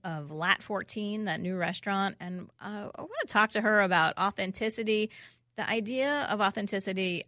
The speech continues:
I think, has outlived its usefulness. I want you to think about this till next week. Could you make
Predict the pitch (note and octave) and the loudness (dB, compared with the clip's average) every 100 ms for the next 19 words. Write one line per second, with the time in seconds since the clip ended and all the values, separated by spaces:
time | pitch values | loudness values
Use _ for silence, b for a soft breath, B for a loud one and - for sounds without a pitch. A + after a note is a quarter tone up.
0 | - E3+ G#3 A3+ G#3 G3+ F#3 D3+ - F#3+ | 0 0 0 -4 -6 -6 -6 -6 -2 0
1 | G3+ B2+ F3 F#3 G3 G3 F#3+ - F3 - | 0 -4 -6 0 2 2 0 -4 -8 -10
2 | F3+ F#3+ A3+ - F3+ F3 E3 E3 - b | -8 -4 -4 -4 -4 -2 0 -2 -4 b
3 | b b G3 G#3+ A#3 F#3+ - A#3+ A#3 G#3 | b b -4 0 2 2 0 -2 2 4
4 | D#3+ - F#3 - G3+ F3+ F3+ F3 - F#3 | 2 0 -2 -2 -2 0 0 -2 -4 -6
5 | E3+ - _ _ _ - - C4 F4+ G#4 | -6 -8 _ _ _ -16 0 2 2 0
6 | A#3+ A#3+ A#3+ A3 F#3 F#3+ F#3+ - - | 0 0 0 0 4 4 2 -2 -18